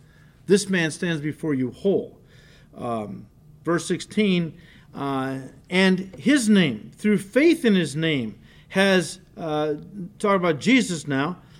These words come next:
uh, "has made this man strong, whom you see and know. Yes, the faith which comes through him has given him this perfect soundness in the presence of you all." And I believe what Peter is saying is that the Holy Spirit in Jesus' name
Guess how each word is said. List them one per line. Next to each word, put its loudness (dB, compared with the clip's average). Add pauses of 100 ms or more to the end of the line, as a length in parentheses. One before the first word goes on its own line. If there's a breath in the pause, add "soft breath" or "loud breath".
(240 soft breath)
uh, -6
"has 0
made 6
this 2
man 2
strong, -2 (240 soft breath)
whom 6
you 6
see 0
and 4
know. 6
Yes, 4
the 0
faith 0
which -2
comes 2 (280 loud breath)
through 6
him 2 (1200)
has -6
given 2
him -2
this -4
perfect -6
soundness -2
in -8
the -4
presence -4 (640 soft breath)
of 0
you 0
all." 2
And 0
I 0
believe 2
what 4
Peter 2
is 0
saying 2
is 0
that 0 (320 loud breath)
the 0
Holy 4
Spirit 2
in 0
Jesus' -2
name -2